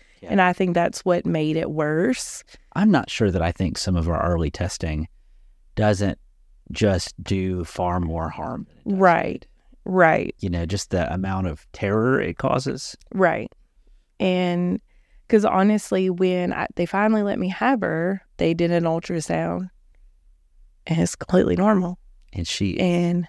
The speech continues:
Speaker 1: totally fine today.
Speaker 2: she's totally fine.
Speaker 1: Praise God.
Speaker 2: And I always, you know, you've got the little bir-, red birthmarks, and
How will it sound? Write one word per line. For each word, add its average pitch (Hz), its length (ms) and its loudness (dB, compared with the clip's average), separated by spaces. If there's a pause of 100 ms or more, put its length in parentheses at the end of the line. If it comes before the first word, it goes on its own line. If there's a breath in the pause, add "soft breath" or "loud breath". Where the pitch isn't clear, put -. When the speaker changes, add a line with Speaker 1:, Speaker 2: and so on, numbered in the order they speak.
(140)
Speaker 1:
totally 104 440 2
fine 80 300 -4
today. - 360 -12
Speaker 2:
she's - 220 -4
totally 196 280 2
fine. - 280 -8 (280)
Speaker 1:
Praise - 180 -8
God. 196 60 2
Speaker 2:
And 185 500 0 (1040)
I 226 200 4
always, 247 680 0
you 220 140 2
know, 226 60 4
you've 220 160 0
got 233 200 4
the 220 80 -2
little 190 180 2
bir-, 175 280 0
red 175 300 2
birthmarks, 170 800 -2
and 180 480 0